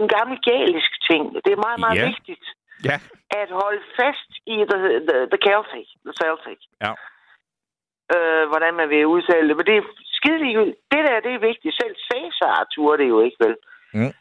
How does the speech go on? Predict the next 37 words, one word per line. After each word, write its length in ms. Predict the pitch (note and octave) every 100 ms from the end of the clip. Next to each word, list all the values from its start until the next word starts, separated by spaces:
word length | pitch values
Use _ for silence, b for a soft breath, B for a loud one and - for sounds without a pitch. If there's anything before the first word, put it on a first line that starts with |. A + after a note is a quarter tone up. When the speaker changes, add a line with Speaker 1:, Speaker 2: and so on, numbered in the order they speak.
| _ _ _ -
Speaker 1:
Øh, 260 | D#3 D3 - -
øh, 160 | C#3 C#3+ -
fordi 180 | E3 D#3+ D#3
han, 80 | E3 E3 D3+
han 80 | F#3
var 80 | C4+ G#3+
fandme 200 | A3+ A#3 F3
bange 180 | G3 B3+
for 80 | -
de 140 | F3 -
der. 120 | D#3+ D#3
Det 60 | E3+
er 80 | F#3+
jo 160 | G3 E3+ D#3
nøgne 260 | F3+ B3+ A3+
mænd 220 | G3+ F#3+
og 80 | D#3
kvinder 240 | G3 G#3 A#3+ B B B B B B B - -
med 100 | F3+ E3+
langt, 240 | G#3+ A#3+ G3+
øh, 180 | F3+ E3+ F3+ F3
med 80 | E3
lange, 300 | F3 A#3+ A#3
lyse 360 | F3+ A3+ B3+ G#3 E3+
lokker, 240 | G#3 C4
du 140 | A3+ F3
ved, 140 | F#3+ F#3+ F3+
der 60 | F3 F3+
bare, 160 | A#3 G#3+ F#3
øh, 260 | E3+ C#3+ A2+ - - - -
gik 160 | G3 E3+
amok. 280 | E3 G#3 - B _ -
Altså, 200 | A#2 F#2
stort 300 | - A#2 G2
set. 280 | - G#2+ G2+ - _ -
Speaker 2:
Ja. 140 | A#2+ B2+ - _ _ _ _ _ _ _ _ _ -
Speaker 1:
Og 200 | D#3+